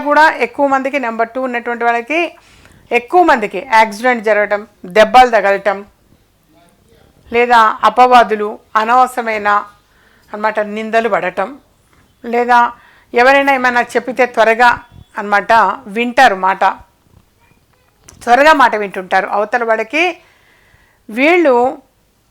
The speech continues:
త్వరగా అన్నమాట రియాక్ట్ అవ్వటం అనేది చాలా త్వరగా అవుతారు. అవతల వాళ్ళు వీళ్ళని, నెంబర్ టూ వాళ్ళని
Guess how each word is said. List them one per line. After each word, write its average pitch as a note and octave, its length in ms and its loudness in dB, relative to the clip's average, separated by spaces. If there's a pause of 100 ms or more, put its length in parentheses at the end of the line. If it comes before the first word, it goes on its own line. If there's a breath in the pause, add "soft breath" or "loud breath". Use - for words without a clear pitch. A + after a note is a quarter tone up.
(220)
త్వరగా E4+ 440 4
అన్నమాట A3+ 300 0 (1200)
రియాక్ట్ A#3+ 440 0
అవ్వటం A3+ 280 0
అనేది B3 240 -4
చాలా G#3 160 -2 (100)
త్వరగా G#3+ 320 2
అవుతారు. G3 360 -2 (200)
అవతల B3+ 320 0
వాళ్ళు C#4 180 2 (140)
వీళ్ళని, C4+ 400 0
నెంబర్ A#3+ 280 0
టూ C4+ 120 -6
వాళ్ళని B3+ 340 0